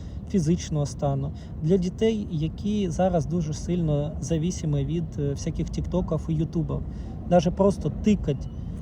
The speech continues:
от в статичну картину пі-, півгодини, годину, це дуже сильно бустить, а, психіку.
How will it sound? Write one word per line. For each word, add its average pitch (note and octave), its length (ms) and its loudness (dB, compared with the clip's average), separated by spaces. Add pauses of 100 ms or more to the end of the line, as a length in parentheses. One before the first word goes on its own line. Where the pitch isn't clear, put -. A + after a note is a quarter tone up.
(160)
от D#3+ 180 2
в - 40 -8
статичну E3+ 760 2 (380)
картину E3+ 640 2 (1160)
пі-, F3 80 2
півгодини, E3+ 840 6
годину, E3+ 680 4 (460)
це F#3+ 380 6
дуже E3+ 300 2
сильно D#3 680 2 (320)
бустить, E3 520 2 (500)
а, C#3+ 240 2
психіку. C#3+ 800 0